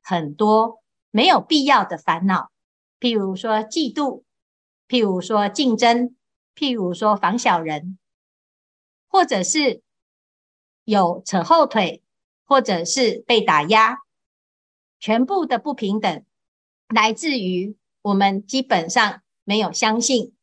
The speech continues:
众生都有佛性，都能成佛，而产生了这种竞争心态。那如果佛陀他要成佛，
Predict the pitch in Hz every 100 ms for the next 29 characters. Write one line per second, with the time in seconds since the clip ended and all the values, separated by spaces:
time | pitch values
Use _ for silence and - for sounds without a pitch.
0 | _ _ - 254 214 - 214 208 233 _
1 | _ _ _ _ 254 247 247 - - 160
2 | - 220 202 - _ _ _ _ - 208
3 | 208 165 165 175 220 247 170 165 - _
4 | _ _ _ _ 185 190 226 - - 165
5 | 165 285 311 285 - 220 202 156 180 247
6 | 220 202 196 190 254 269 320 262 - _
7 | _ _ _ _ _ _ _ _ _ _
8 | _ _ - 392 277 392 403 262 170 170
9 | _ _ - 247 277 185 180 185 214 _
10 | _ _ _ _ _ _ _ _ - 339
11 | 370 330 - 196 247 214 156 151